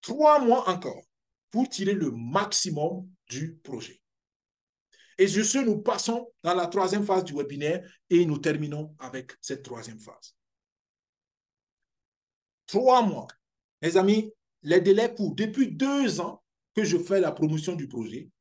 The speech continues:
et il y a maintenant que trois mois pour décider. On n'a plus le temps d'attendre les décisions qui ne viennent jamais. Non, parce qu'en février, ce sera certainement peut-être trop tard.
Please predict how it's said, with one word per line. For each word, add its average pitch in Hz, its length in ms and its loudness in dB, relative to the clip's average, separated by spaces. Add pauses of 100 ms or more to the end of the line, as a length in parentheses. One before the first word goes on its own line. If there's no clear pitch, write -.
(240)
et 220 100 -4
il 202 60 0
y - 80 4
a - 120 0
maintenant 165 300 -4
que - 120 -8
trois 180 480 0
mois 151 200 -4
pour 165 180 -6
décider. - 480 -10 (560)
On 170 100 -2
n'a 175 140 0
plus 220 200 2
le 185 160 6
temps 202 160 0
d'attendre 185 720 0
les 143 140 -8
décisions 147 440 -4
qui 151 120 -12
ne 127 60 -4
viennent 117 220 -8
jamais. 95 360 -16
Non, 135 280 -10 (300)
parce 143 200 -6
qu'en 208 420 -2
février, 147 440 0
ce 147 120 -6
sera 117 220 -6
certainement 135 340 -12
peut-être 120 300 -16
trop 117 180 -14
tard. - 340 -18